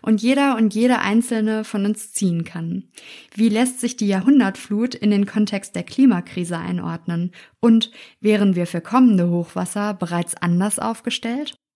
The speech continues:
Wenn ihr die Folgen eins und zwei noch nicht gehört habt, dann startet doch gerne damit. Darin hört ihr, wie sich Betroffene wieder zurück in ihr altes Leben kämpfen und dass die Aufräumarbeiten noch lange nicht abgeschlossen sind.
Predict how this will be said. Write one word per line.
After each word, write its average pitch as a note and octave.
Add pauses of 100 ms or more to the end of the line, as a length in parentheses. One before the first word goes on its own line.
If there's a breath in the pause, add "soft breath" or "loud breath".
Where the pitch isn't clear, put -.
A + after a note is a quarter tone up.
(960)
Wenn A3+
ihr B3
die B3
Folgen A3+
eins C4+
und G#3+
zwei A#3
noch G#3
nicht A3
gehört G#3
habt, G#3+
dann A#3
startet B3+
doch G#3+
gerne G#3
damit. F3+ (460 loud breath)
Darin B3
hört B3
ihr, A#3
wie A3
sich G#3
Betroffene G#3+
wieder G#3+
zurück B3+
in A#3
ihr G#3+
altes G#3+
Leben G#3
kämpfen F#3+
und A3
dass G3+
die -
Aufräumarbeiten G3
noch G3
lange G#3
nicht F#3+
abgeschlossen E3
sind. E3